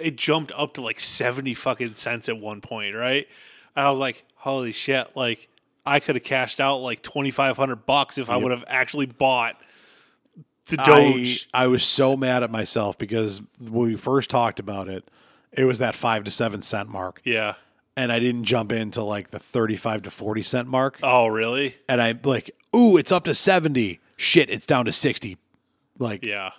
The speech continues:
Speaker 2: so I lost out on it 'cause I didn't get in as early as I could have.
Speaker 1: Yeah.
Speaker 2: And
Speaker 1: Like,
Speaker 2: I
Speaker 1: I was,
Speaker 2: didn't
Speaker 1: I
Speaker 2: get
Speaker 1: was,
Speaker 2: out
Speaker 1: I was gonna
Speaker 2: early enough.
Speaker 1: buy at seven or eight cents, but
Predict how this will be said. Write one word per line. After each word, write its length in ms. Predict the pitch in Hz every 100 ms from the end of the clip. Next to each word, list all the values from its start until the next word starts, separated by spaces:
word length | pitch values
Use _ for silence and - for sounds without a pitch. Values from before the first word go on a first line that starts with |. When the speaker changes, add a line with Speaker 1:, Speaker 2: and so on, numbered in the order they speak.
| _
Speaker 2:
so 160 | - 143
I 120 | 120
lost 360 | 113 113 110 117
out 160 | 110
on 160 | 113 113
it 220 | 117 -
'cause 140 | 120 107
I 60 |
didn't 240 | 110 110 107
get 120 | 113
in 140 | 110
as 100 | 104 104
early 220 | 107 107
as 100 | 104
I 60 | 107
could 200 | 123 120
have. 200 | 123 - -
Speaker 1:
Yeah. 280 | 110 104 101 - _ _ -
Speaker 2:
And 100 | 127
Speaker 1:
Like, 60 | 117
Speaker 2:
I 40 |
Speaker 1:
I 20 |
was, 80 | 135
Speaker 2:
didn't 60 | 127
Speaker 1:
I 40 | 156
Speaker 2:
get 60 |
Speaker 1:
was, 80 | 170
Speaker 2:
out 160 | 113 143
Speaker 1:
I 40 |
was 140 | 165 139
gonna 220 | 143 135
Speaker 2:
early 160 | 135
enough. 180 | 135 143
Speaker 1:
buy 300 | 131 117 113 123
at 240 | 120 113 _ -
seven 420 | - 135 117 113
or 120 | 113
eight 180 | 110 104
cents, 760 | - 113 104 98 - - - -
but 200 | 127